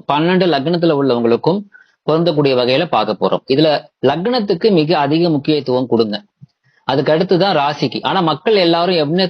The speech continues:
எப்படி பாக்குறாங்கன்னா, ராசி அடிப்படையில வச்சு தான் வந்து பாத்தீங்கன்னா தேடுறாங்களே தவிர, ஏன்னா மக்களுக்கு பொறுத்தளவு ராசி மட்டும்தான் அதிகமாக மனதில் பதிந்த விஷயம். ஆனா ராசி அடிப்படையில் பார்ப்பதை விட லக்ன அடிப்படையில் தான் வந்து பாத்தீங்கன்னா வரன் ஒருத்தவங்களுக்கு தேடி வந்து அமையுது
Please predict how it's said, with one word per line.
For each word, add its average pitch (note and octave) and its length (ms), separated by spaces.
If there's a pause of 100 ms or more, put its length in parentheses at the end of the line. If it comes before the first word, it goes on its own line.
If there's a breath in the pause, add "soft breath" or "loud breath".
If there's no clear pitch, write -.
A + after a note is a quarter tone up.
எப்படி C#3+ 340
பாக்குறாங்கன்னா, D3 640 (180)
ராசி G3+ 420
அடிப்படையில F3 500
வச்சு D3+ 320
தான் F3 180
வந்து D#3+ 140
பாத்தீங்கன்னா D3 380
தேடுறாங்களே C3 460
தவிர, A2+ 240
ஏன்னா F3+ 180
மக்களுக்கு F3+ 400
பொறுத்தளவு E3 340
ராசி D#3 320
மட்டும்தான் D3 420
அதிகமாக C3+ 600
மனதில் C3 440
பதிந்த B2 380
விஷயம். A2 380 (840)
ஆனா D3+ 220
ராசி F3 420
அடிப்படையில் E3+ 640
பார்ப்பதை C3+ 440
விட A#2 180 (180)
லக்ன B2 380
அடிப்படையில் D#3 600
தான் D#3+ 140
வந்து D3 140
பாத்தீங்கன்னா B2+ 420 (260)
வரன் D#3 320
ஒருத்தவங்களுக்கு C3+ 420
தேடி E3+ 240
வந்து C#3 240
அமையுது A#2+ 480